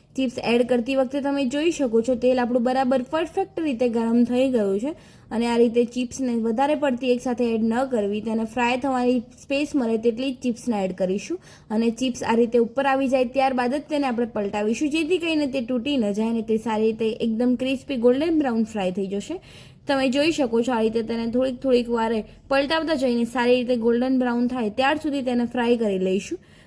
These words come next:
અને અહીંયા લગભગ ત્રણથી ચાર મિનિટમાં તમે જોઈ શકો છો, આપણી ચિપ્સ સારી એવી ગોલ્ડન બ્રાઉન અને એકદમ ક્રિસ્પી એવી તૈયાર થઈ ગઈ છે. સેમ પ્રોસેસથી બીજી પણ ચિપ્સને ગરમ તેલની અંદર એડ કરી દઈશું અને તેને પણ આપણે સારી રીતે ફ્રાય કરી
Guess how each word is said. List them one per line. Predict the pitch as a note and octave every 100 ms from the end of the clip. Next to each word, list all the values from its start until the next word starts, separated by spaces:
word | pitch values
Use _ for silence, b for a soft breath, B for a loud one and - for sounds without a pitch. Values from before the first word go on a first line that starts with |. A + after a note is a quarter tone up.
| B A3
અને | A3+
અહીંયા | A3+ A3+ A3
લગભગ | A3 G#3+ A#3+ A3+ A3+ - -
ત્રણથી | B3+ B3+ C4+ B3+
ચાર | B3+ C#4
મિનિટમાં | D4+ D4 C#4 C#4+ A#3
તમે | C4 B3+
જોઈ | B3+ C#4+
શકો | C#4 A3 A3
છો, | B3
આપણી | A3 A#3 A#3
ચિપ્સ | A#3 - -
સારી | B3 B3+ C4+
એવી | A#3+ A3
ગોલ્ડન | A#3 B3+ D4 C#4+
બ્રાઉન | B3+ A3+ G#3+
અને | A3+
એકદમ | A3 G#3+ A#3+ A#3
ક્રિસ્પી | A#3+ A#3+ - C#4+ C4+
એવી | B3+
તૈયાર | A3+ G3+ G#3 G#3
થઈ | A#3+ C4+
ગઈ | G#3 G3
છે. | D4 F4+ B B - -
સેમ | C4 B3
પ્રોસેસથી | B3 A#3+ C4 A#3+ C4 A#3
બીજી | C4 E4+ E4+
પણ | E4+ D4+
ચિપ્સને | B3 - B3 A#3+
ગરમ | C#4 E4+ E4
તેલની | D#4+ C#4 B3
અંદર | A#3 A3+ A3
એડ | A3+ A#3
કરી | G3+ F3+
દઈશું | F#3+ G#3 B3 C#4+
અને | G#3+ G#3+ A#3
તેને | C4+
પણ | C4 B3+ A#3+
આપણે | A#3+ A#3+
સારી | B3 C4 D#4
રીતે | B3+ -
ફ્રાય | A3+ F#3+ G3
કરી | F#3+